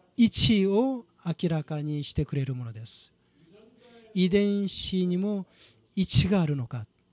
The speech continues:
そうです。まず第一に遺伝子の塊がありますが、それがいくつですか？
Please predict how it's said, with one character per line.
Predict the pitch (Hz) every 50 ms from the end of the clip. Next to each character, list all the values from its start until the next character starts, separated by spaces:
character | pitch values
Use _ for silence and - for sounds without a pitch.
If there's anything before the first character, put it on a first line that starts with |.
| _ _ _ _ _
そ | - - - -
う | 160
で | 143 135 113
す。 | - - - - - - _ - - - - - _ _ _ _ _ _ _ _ _ _ _ _ - - _ _ _ _ _
ま | - 160 165 156 160 165 170
ず | 160 151
第 | 175 180 185
一 | 180 - - 175
に | 175 175 180 185 185 170 175 - _ _ _ _ _ _ _ _ _ _ _ _ _
遺 | 214 185
伝 | 165 196 190
子 | - 190
の | 185
塊 | - - 165 - 175 175 175 170 170 160 165
が | 156 160
あ | 156
り | 156 156
ま | 151 151 147
す | - - 160
が、 | 147 170
そ | - - 175
れ | 165 160
が | 165 170
い | 165 190 175
く | - 202
つ | - - - 190 180 165 156 151 156 151
で | 139 151 139
す | - -
か？ | - 165 160